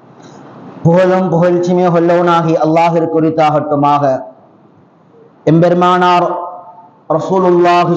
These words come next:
ஸல்லல்லாஹு அலைஹி வஸல்லம் அவர்களின் மீதும் அவர்களின் வாழ்வை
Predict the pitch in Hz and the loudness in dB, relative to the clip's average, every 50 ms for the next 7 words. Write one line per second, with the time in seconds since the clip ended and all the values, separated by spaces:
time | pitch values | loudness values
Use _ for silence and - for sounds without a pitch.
0 | 170 170 165 165 165 165 165 165 165 165 170 160 156 165 135 147 160 160 170 170 | -2 -2 0 0 0 0 0 0 2 2 0 0 0 0 0 0 0 0 0 0
1 | 160 160 165 160 160 160 165 160 160 165 165 160 156 156 160 160 160 147 160 156 | 0 0 0 -2 -2 -2 -2 0 0 0 -2 0 0 0 0 0 0 0 0 0
2 | 156 156 156 156 156 156 160 165 151 135 120 110 - - - - _ _ _ _ | 0 0 0 0 0 0 0 0 0 0 -4 -6 -10 -16 -20 -20 _ _ _ _
3 | _ _ _ _ _ _ _ _ _ _ _ _ - 147 160 175 180 175 175 175 | _ _ _ _ _ _ _ _ _ _ _ _ -2 0 2 2 0 0 0 0
4 | 175 175 175 170 165 160 160 165 170 180 185 185 170 175 185 | 0 0 0 0 0 0 0 2 2 2 0 0 0 0 0